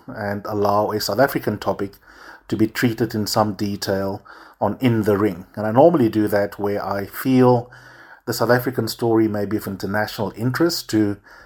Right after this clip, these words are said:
those who watch South Africa, or alternatively, or in addition, if the South African story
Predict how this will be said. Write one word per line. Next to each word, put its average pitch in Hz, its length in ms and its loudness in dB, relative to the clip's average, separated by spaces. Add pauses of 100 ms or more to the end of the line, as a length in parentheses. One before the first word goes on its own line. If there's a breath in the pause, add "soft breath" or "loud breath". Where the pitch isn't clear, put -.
(120 loud breath)
those 110 400 6
who 101 120 -4
watch 92 540 0 (140)
South 113 200 0
Africa, 117 480 -2 (680 soft breath)
or 117 460 8 (100)
alternatively, 123 960 -2 (960)
or 110 120 8
in 104 120 6
addition, 110 600 4 (120)
if 120 140 -10
the 107 120 -6
South 113 180 2
African 120 320 0
story 104 560 0